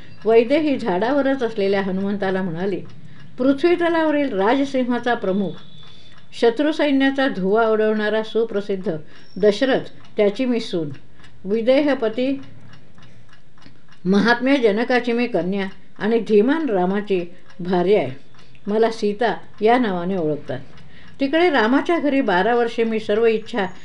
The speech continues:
भरपूर पुरणाऱ्या अवस्थेत मानवी भोग भोगत होते. त्यानंतर तेराव्या वर्षी राजाने उपाध्यायासह रामाला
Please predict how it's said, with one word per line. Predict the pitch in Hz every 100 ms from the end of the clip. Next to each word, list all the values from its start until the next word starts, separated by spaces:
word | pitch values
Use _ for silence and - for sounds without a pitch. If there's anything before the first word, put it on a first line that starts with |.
| - -
भरपूर | 214 226 285 311
पुरणाऱ्या | - 185 185 202 208
अवस्थेत | 185 196 220 202 180 - - - -
मानवी | 208 233 240 339 339
भोग | 214 208 190
भोगत | 170 170 214 -
होते. | 143 151 - - - - - -
त्यानंतर | 247 247 220 208 233 -
तेराव्या | 220 226 330 311
वर्षी | 220 196 - 160 - - -
राजाने | 202 220 233 302 330 285
उपाध्यायासह | 196 196 254 254 262 226 220 175 175
रामाला | 180 208 214 269 190